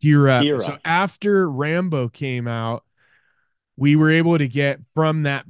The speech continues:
Speaker 1: same boyfriend my sister had, he'd go to the swap meet and get us stuff. So, like, I had a Rambo survival knife.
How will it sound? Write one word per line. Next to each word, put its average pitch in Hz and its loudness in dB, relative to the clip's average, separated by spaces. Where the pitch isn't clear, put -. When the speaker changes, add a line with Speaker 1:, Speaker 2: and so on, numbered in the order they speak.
Speaker 1:
same 139 -4
boyfriend 131 -4
my 113 -10
sister 127 -12
had, 107 -8
he'd 117 -10
go 127 -2
to 123 -2
the 113 -8
swap 120 -6
meet 113 -10
and 92 -18
get 120 -8
us 107 -8
stuff. 92 -16
So, 110 -8
like, 113 -8
I 120 -4
had 123 -4
a 117 -4
Rambo 113 -6
survival 113 -8
knife. 139 -6